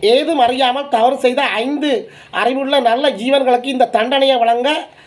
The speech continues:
ஆறறிவும் கொண்டு பரதேசிகளாக வாழும் நீங்கள் யார்? இவர்களுக்கு இந்த தண்டனையை வழங்க ஒண்ணுமே பறியா-, ஒண்ணுமே அறியாத ஒரு ஐந்து அறிவு மிருகத்தை இன்னொரு ஐந்து அறிவு மிருகம்,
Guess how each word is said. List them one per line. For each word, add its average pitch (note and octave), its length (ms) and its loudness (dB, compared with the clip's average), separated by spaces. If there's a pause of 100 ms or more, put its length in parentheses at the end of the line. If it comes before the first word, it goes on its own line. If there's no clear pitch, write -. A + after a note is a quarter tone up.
(280)
ஆறறிவும் C#4 680 -2
கொண்டு B3 440 2
பரதேசிகளாக B3 1000 0
வாழும் G#3+ 260 -2
நீங்கள் A#3+ 380 0
யார்? G#3+ 300 0
இவர்களுக்கு A3 640 0
இந்த G#3+ 240 -2
தண்டனையை A3 480 0
வழங்க G3 420 -2 (420)
ஒண்ணுமே C4+ 380 2
பறியா-, A#3 500 0
ஒண்ணுமே C4 300 0
அறியாத A3+ 540 2
ஒரு A3+ 160 2
ஐந்து B3 320 0
அறிவு A#3 300 0
மிருகத்தை A#3 460 0
இன்னொரு B3+ 460 4
ஐந்து A#3+ 260 2
அறிவு A#3+ 220 2
மிருகம், A3+ 400 2